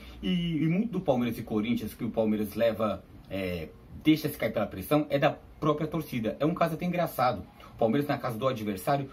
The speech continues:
o Palmeiras se solta, não sente pressão, mas em casa, com a cobrança da torcida do Palmeiras,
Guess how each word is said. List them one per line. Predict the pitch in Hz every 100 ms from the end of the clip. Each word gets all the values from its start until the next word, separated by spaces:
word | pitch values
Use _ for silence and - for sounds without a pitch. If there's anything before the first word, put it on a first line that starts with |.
| -
o |
Palmeiras | 147 147 143
se | 143
solta, | - 131 135
não | 104 139
sente | 151 143
pressão, | - 110 107
mas | 107 107
em | 156
casa, | 147 127 120
com | 107
a | 113
cobrança | 117 110 131 143 143 - - -
da | 87
torcida | 107 -
do | 110
Palmeiras, | 107 101 95 90